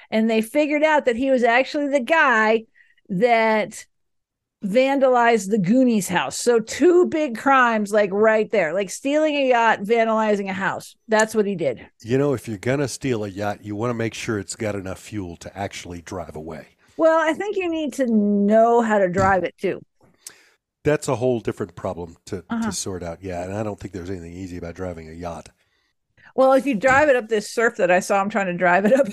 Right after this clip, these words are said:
Speaker 2: <laughs> No, I mean, from what I've seen, just in, you know, in movies and T V shows, seeing the interior of that, I mean, it, it looks like a Navy destroyer, like the, the actual command post of
Speaker 1: Oh,
Speaker 2: that
Speaker 1: yeah.
Speaker 2: thing.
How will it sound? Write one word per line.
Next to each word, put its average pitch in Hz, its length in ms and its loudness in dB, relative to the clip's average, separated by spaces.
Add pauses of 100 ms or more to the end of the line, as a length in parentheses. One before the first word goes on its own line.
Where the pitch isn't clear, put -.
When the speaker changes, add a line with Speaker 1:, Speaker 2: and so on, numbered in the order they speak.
(440)
Speaker 2:
<laughs> - 1800 -2
No, 170 120 6
I 165 40 4
mean, 147 120 0
from 143 200 -2
what 156 160 4
I've 127 160 2
seen, 139 320 0
just 120 200 -4
in, 113 280 -6
you 127 100 -6
know, 104 120 -2
in 104 140 -8
movies 110 400 -2
and 98 140 -12
T 107 160 -6
V 113 100 -4
shows, 87 300 -8
seeing 101 260 -6
the 90 80 -8
interior 92 420 -6
of 82 80 -8
that, 87 140 -8
I 90 40 -10
mean, 98 140 -8
it, 123 100 -14
it 123 120 -6
looks 98 240 -8
like 95 140 -8
a 90 40 -12
Navy 87 240 -10
destroyer, 104 600 -6 (420)
like 95 180 -8
the, 95 100 -10
the 101 200 -6
actual 95 300 -8
command 98 520 -10
post 90 340 -10
of - 80 -20
Speaker 1:
Oh, 415 180 0
Speaker 2:
that 381 60 2 (180)
Speaker 1:
yeah. 403 60 0
Speaker 2:
thing. - 140 -12